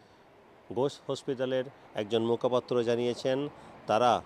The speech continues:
সবসময় চিন্তা করে তাদের, আহ, প্রতিটি শিশুর সর্বোচ্চ ভালো কেমনে, কীভাবে হবে এবং তারা যখন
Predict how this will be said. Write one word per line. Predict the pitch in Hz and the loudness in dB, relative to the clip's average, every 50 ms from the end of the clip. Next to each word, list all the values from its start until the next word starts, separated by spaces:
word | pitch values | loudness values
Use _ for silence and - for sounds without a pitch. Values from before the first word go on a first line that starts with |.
| - - | -4 -4
সবসময় | - 113 - - - 143 127 120 113 | -4 -4 -4 -6 -6 -6 -4 -4 -4
চিন্তা | - - - 107 104 95 104 101 | -6 -8 -10 -10 -6 -6 -6 -4
করে | - 120 117 120 123 135 - - - - - - - | -2 0 0 0 0 -2 -4 -10 -16 -20 -20 -10 -4
তাদের, | - 104 104 113 117 117 113 | -2 -2 0 2 0 0 -2
আহ, | - - - - - - - - - - - - - 104 104 104 - - | -4 -10 -20 -20 -20 -20 -20 -20 -20 -20 -20 -12 -6 -4 -4 -4 -4 -6
প্রতিটি | 123 - - 120 - 120 | -8 -8 -8 -10 -10 -10
শিশুর | 110 - - 127 - - 139 120 90 - - - - | -12 -10 -12 -12 -8 -6 -6 -6 -6 -8 -12 -12 -10
সর্বোচ্চ | 123 113 107 120 117 - - 127 | -10 -8 -8 -10 -12 -10 -10 -10
ভালো | 104 95 - 110 107 107 | -10 -8 -6 -6 -4 -4
কেমনে, | - - 110 107 107 107 110 98 - - - | -4 -4 -2 -2 -2 -2 -4 -6 -8 -12 -12
কীভাবে | - 107 117 113 110 107 - | -2 2 2 2 2 0 0
হবে | - 120 113 135 139 151 165 165 - - - - - - - | 0 2 4 4 4 4 2 0 -6 -16 -20 -20 -20 -6 -4
এবং | 104 110 123 127 135 143 139 - - - _ _ | 0 2 2 2 2 0 -4 -10 -18 -20 _ _
তারা | - 104 107 117 123 131 - 147 _ _ _ _ _ _ _ _ _ _ - 110 | -6 -4 -4 -4 -4 -6 -8 -12 _ _ _ _ _ _ _ _ _ _ -8 -4
যখন | 107 127 - - 165 | -4 -4 -2 -2 -4